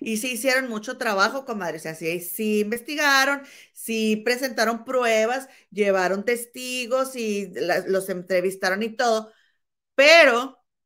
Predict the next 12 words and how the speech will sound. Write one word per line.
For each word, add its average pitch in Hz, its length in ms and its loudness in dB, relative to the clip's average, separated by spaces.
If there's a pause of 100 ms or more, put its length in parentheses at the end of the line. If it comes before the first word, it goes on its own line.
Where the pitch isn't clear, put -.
(100)
yo 220 380 2
puedo 226 300 4
entender 226 520 -2
el 196 160 -2
punto 196 300 -10
de 185 100 0
Jorge 190 300 -10
Carvajal 180 500 -4
de 190 80 -4
pasar 165 360 -8
esos 220 280 -8
audios 226 640 2